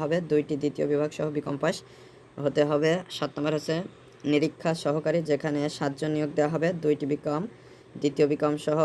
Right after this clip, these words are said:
বিভাগ সহ বিকম পাস হতে হবে। ছয় নম্বর হচ্ছে পরিসংখ্যান সহকারী, যেখানে দুইজন নিয়োগ দেওয়া হবে, অর্থনীতি অথবা পরিসংখ্যান সহ দুইটি দ্বিতীয় বিভাগ সহ স্নাতক ডিগ্রিধারী হতে হবে। পাঁচ নম্বর হচ্ছে গবেষণা অনুসন্ধানকারী, যেখানে তিনজন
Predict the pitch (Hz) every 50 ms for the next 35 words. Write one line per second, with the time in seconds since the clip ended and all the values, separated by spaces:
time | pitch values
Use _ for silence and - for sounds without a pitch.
0 | 143 147 160 170 170 160 143 131 143 147 147 - - 151 151 147 151 143 - 143
1 | 143 - 143 147 143 - 151 147 151 139 139 147 139 143 135 156 160 175 - -
2 | 147 143 143 143 147 151 147 170 151 - 143 143 147 - 156 147 143 165 156 156
3 | - 147 143 143 151 156 175 208 220 - - - - - - - - - 131 143
4 | 143 156 165 156 135 151 147 147 143 156 151 156 151 151 151 147 147 151 147 151
5 | 156 151 160 175 180 - 147 143 143 - - 151 151 151 - 170 170 - - -
6 | 147 147 147 - 143 147 - - 147 147 143 - 156 160 160 - 151 165 151 147
7 | 156 156 143 151 147 151 151 - 170 151 147 160 165 160 - 143 143 143 - 156
8 | 143 147 151 139 147 156 - - 156 160 - 156 139 123 143 139 131 139 131 143
9 | 151 151 160 185 208 254 - - - - - - - - 143 143 151 151 143 143
10 | 135 139 131 120 - - - - - - - 147 147 - 160 151 147 165 160 156
11 | - 170 151 - 139 135 160 151 - 156 160 156 - 143 147 147 - 143 139 139
12 | 151 151 160 156 160 156 175 165 143 139 147 143 147 147 - 160 147 151 147 156
13 | 160